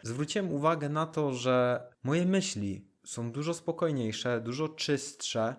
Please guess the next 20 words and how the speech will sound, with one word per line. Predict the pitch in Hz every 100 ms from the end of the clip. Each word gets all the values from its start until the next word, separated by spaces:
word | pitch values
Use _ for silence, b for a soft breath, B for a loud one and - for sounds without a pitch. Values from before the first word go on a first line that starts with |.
| -
klarowniejsze, | 123 151 160 135 113 104 - 127 143
a | 120
ja |
mam | 135 139
większą | 127 160 156 151
pewność | - 131 131 123 -
siebie | 143 143
w |
stosunku | 135 123 - 127 123 117
do | 110
rzeczy, | 110 117 -
które | - 98 101
chcę | - 107
realizować. | 101 98 98 101 131 170 170 -
Mało | 202 196
tego, | 180 165
mam | 165 165 156
dużo | 175 180
ciekawych | 175 175 170 165 -
pomysłów, | 185 226 247 - 139 -